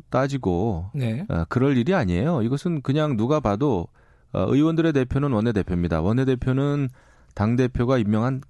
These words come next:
Speaker 1: 당직자가 아니에요.
Speaker 2: 네.
Speaker 1: 어, 이것은, 어, 연장을 하든 불신임을 받든 재심을, 재신임을 받든
Speaker 2: 네.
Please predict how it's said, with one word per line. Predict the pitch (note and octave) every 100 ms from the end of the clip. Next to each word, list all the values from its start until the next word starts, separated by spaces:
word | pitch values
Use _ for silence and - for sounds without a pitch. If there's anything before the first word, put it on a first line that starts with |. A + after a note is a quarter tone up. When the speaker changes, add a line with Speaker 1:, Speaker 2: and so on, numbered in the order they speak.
| -
Speaker 1:
당직자가 | - G#2+ G2+ A2+ B2+
아니에요. | A2+ E2+ D#2 B2+ F2+
Speaker 2:
네. | C#3+ B2 A2+ G3+ - -
Speaker 1:
어, | F2
이것은, | G2+ A2 - B2+ G#2+ - - _ _ - -
어, | F2+ E2+
연장을 | F#2+ A#2+ B2 B2+ B2+ B2
하든 | A#2 A2+ A#2+ B2 B2+ A#2+ G#2 F2+ - _
불신임을 | - A#2 - B2+ A#2+ A#2+ A#2+
받든 | G#2+ G2 - A2+ A2+ A2
재심을, | G#2 G2 - G2+ G#2 A2 - A#2 - -
재신임을 | - G#2 - C#3+ A#2+ A#2
받든 | E2 - E2+ E2+ E3+
Speaker 2:
네. | B2+ A2+ D3